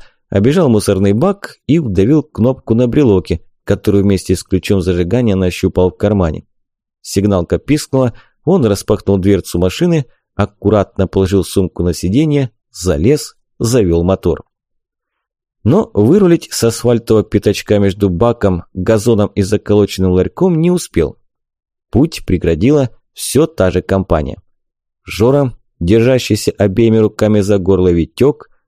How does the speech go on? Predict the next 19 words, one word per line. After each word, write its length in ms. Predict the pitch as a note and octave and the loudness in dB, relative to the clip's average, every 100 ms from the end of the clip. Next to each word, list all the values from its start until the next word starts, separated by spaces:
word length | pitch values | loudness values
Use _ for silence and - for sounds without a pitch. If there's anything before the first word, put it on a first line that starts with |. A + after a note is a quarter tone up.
| _ | _
братья 500 | E2 E2+ B2 - F2+ | -4 0 0 0 -2
Марковские 800 | D#2+ F2 C3+ - D3 C3+ - C3 | 0 0 -2 -2 -4 -4 -2 -2
и 300 | - - - | 0 -4 -2
Анжела. 460 | A2+ B2 F2 D2+ G#1+ _ _ _ _ _ _ _ _ _ _ _ - | -2 -2 -2 -2 -4 _ _ _ _ _ _ _ _ _ _ _ -6
Глаза 520 | E2+ F#2+ F#2+ G2+ E3+ | -2 0 0 0 0
ее 140 | A#2+ | 0
стали 360 | F#2 - F#2 F2+ | -2 -2 0 0
большими-пребольшими, 2000 | F2 D2+ D2 F#2+ E2+ D2 - F3+ D#3 D#3 D3 - G2 F2+ A2+ A#2+ - F#2+ F2 - - _ _ | -2 -4 0 2 0 -4 -4 -2 0 -2 -2 0 0 2 0 -2 -2 0 0 -4 -14 _ _
когда 480 | G2+ F#2+ F#2+ G#2 - | -2 -2 -2 -2 0
она 220 | F#2+ F#2 | 0 2
увидела 460 | F#2+ B2 A2 G2+ F2+ - - | 2 2 2 2 0 -8 -2
лохмача 880 | G2+ G#2 - F2 D#2+ - C3 B2+ - _ _ | 2 2 0 -4 -4 -2 -2 -2 -8 _ _
за 280 | - E2 G#2 | -6 -2 2
рулем 440 | A2+ C3+ C#3 A2 | 4 4 4 4
новенькой 500 | B2+ D3+ B2 G#2 A2+ | 2 2 0 0 0
синей 420 | G#2+ - B2+ A#2+ - | 0 -2 -2 -2 0
«Инфинити», 720 | A#2 B2+ A#2+ F#3 C3+ F#2+ - | 0 0 -2 -2 -2 0 -2
которая 480 | F#2 A2 - B2+ A#2+ | -2 -4 -2 0 0
стоила... 600 | G#2 - - F3+ E3 D3+ | -2 -4 0 4 4 0